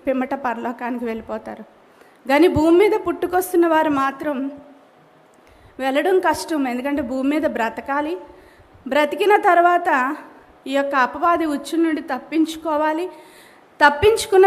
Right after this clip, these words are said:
తర్వాత దేవుని కొరకు బ్రతకాలి, గెలవాలి, వెళ్ళాలి.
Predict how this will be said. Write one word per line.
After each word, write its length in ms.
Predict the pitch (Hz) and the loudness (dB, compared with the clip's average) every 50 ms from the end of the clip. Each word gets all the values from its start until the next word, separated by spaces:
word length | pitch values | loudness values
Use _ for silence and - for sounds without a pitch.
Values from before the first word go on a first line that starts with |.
| 392 392 359 | 6 6 4
తర్వాత 380 | 320 311 320 330 339 339 339 339 | 2 4 4 4 2 2 0 -2
దేవుని 400 | 262 247 254 254 254 285 302 302 | -2 0 0 0 2 2 0 0
కొరకు 320 | 302 330 311 302 311 311 | 0 0 -2 -2 -4 -6
బ్రతకాలి, 720 | 262 226 226 226 220 220 262 262 - 302 294 302 294 277 277 277 - - - - - - - - _ - 240 220 247 | -6 -4 -4 -6 -4 -6 -8 -10 -6 -6 -4 -4 -4 -4 -6 -8 -10 -14 -20 -20 -20 -20 -20 -20 _ -14 -8 -4 -4
గెలవాలి, 520 | 240 226 240 262 285 285 269 254 254 269 | -2 0 0 2 2 2 2 2 0 -2
వెళ్ళాలి. 480 | 269 277 247 247 247 254 254 240 220 | 0 0 0 0 0 -2 -2 -2 -4